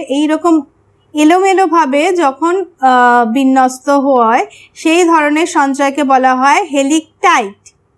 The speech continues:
আর ছোট ও গোল আকৃতিযুক্ত হেলিকটাইটকে বলা হয় গ্লোবুলাইট।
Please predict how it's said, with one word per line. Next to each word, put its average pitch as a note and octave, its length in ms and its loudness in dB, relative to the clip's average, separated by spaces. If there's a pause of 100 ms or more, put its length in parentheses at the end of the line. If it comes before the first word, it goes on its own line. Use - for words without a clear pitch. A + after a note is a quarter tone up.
(680)
আর C4 220 0 (320)
ছোট F4+ 420 0
ও G4 380 2
গোল D#4+ 400 2
আকৃতিযুক্ত D#4+ 880 -2 (540)
হেলিকটাইটকে D4 760 -2
বলা B3+ 320 0
হয় C#4 280 0
গ্লোবুলাইট। C#4+ 1120 0